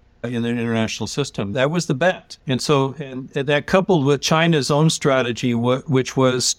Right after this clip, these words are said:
to, as they said, the going out strategy was to push exports. It was to push manufacturing, uh, restrain consumption at home, and do everything they could to, uh,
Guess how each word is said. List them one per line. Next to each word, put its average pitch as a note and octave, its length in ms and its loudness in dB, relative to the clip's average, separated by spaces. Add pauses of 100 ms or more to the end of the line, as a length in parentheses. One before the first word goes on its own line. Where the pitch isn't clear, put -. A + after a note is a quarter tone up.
to, B2 340 2 (480)
as B2 260 -4
they B2 100 0
said, B2 220 -2
the A#2 80 -2
going C3 420 4
out C3+ 200 2
strategy A2 600 0
was A2 180 -2
to - 100 -6
push - 600 0
exports. A2+ 720 0
It B2+ 100 -2
was A2+ 180 -6
to - 100 -6
push - 520 0 (400)
manufacturing, C3+ 1160 0
uh, A#2 160 2
restrain D#3 600 2
consumption C3+ 640 0
at A2+ 100 0
home, A2 420 0 (580)
and B2 100 -4
do C3 160 4
everything D#3 400 2
they B2 140 0
could B2 400 0
to, A2+ 420 -2
uh, A2+ 180 -4